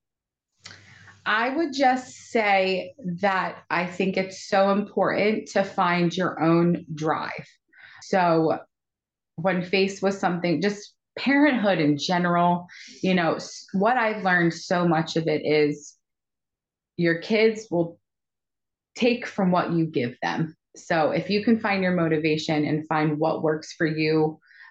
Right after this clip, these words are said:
really stick to it and really try to learn for yourself who you are, and that will help your kids succeed.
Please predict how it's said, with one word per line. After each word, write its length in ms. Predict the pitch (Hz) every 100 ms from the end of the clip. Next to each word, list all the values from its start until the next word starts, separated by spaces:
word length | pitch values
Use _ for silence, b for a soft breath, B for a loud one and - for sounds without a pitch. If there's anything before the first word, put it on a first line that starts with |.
| -
really 300 | 190 214 240
stick 340 | 226 - 180 - -
to 140 | 160
it 160 | 131 -
and 180 | 170 175
really 280 | 170 175 185
try 220 | 185 180
to 80 | 175
learn 720 | 151 151 156 156 151 151 - - _
for 100 | 180
yourself 580 | 165 156 160 160 135 - -
who 180 | 156
you 220 | 147 135 -
are, 420 | 131 131 131 -
and 420 | 151 143 139 147 147 - b b b
that 300 | 147 170 156
will 100 | 165
help 320 | 165 165 151 156
your 200 | 156 156
kids 600 | - 156 135 143 - - _ _ _ _ _
succeed. 720 | - 123 - - 117 120 123